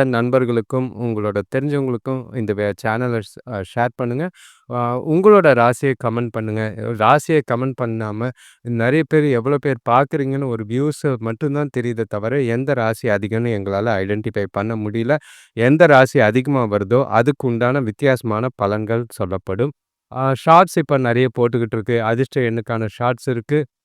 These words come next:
அதே மாதிரி உங்களோட மனநிலைக்கான ஷார்ட்ஸும் இருக்கு. அதை பார்த்து பலனடைகிறது நல்லது.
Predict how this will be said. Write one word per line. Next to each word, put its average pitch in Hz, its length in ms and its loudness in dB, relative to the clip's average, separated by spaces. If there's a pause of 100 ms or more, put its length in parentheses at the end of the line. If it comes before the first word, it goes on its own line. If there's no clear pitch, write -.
(100)
அதே 120 240 4
மாதிரி 120 400 0
உங்களோட 135 480 2
மனநிலைக்கான 123 800 0
ஷார்ட்ஸும் 110 560 -4
இருக்கு. 101 420 -4
அதை 104 220 -2
பார்த்து 104 360 -4
பலனடைகிறது 110 720 -2
நல்லது. 127 400 0